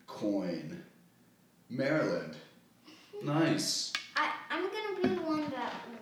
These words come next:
Speaker 2: lasts during this. Because I'm choosing the eagle, baby.
Speaker 1: You're going eagle?
Speaker 2: I'm flying out of there.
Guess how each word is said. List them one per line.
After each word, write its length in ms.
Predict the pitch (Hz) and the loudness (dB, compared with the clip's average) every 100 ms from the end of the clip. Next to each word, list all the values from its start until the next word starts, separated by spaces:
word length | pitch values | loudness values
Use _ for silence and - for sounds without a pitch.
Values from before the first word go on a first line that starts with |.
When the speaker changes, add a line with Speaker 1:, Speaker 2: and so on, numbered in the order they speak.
| 247 | -2
Speaker 2:
lasts 1000 | 247 - - - - - - - - - | 0 0 -2 -4 -10 -12 -10 -10 -10 -12
during 240 | 254 233 185 160 | -8 -8 -8 -12
this. 240 | - - - - - - - - - | -12 -12 -12 -20 -20 -20 -20 -20 -8
Because 340 | 247 277 311 262 | -4 0 2 6
I'm 300 | 370 403 392 | 8 8 8
choosing 400 | 453 427 440 480 - | 6 6 6 4 4
the 180 | - 392 | 6 6
eagle, 200 | - 247 | 6 4
baby. 400 | 269 311 339 330 - - - - | 6 4 4 0 -6 -18 -18 -14
Speaker 1:
You're 120 | 85 101 107 | -4 2 2
going 160 | 104 | 2
eagle? 600 | 113 120 175 - - - - - - - | 2 6 6 4 -2 -10 -20 -20 -10 2
Speaker 2:
I'm 220 | 349 392 | 4 4
flying 420 | 392 392 339 294 - | 4 6 8 6 2
out 320 | 262 277 262 254 | 4 6 4 2
of 60 | |
there. 340 | - - - | -2 -4 -6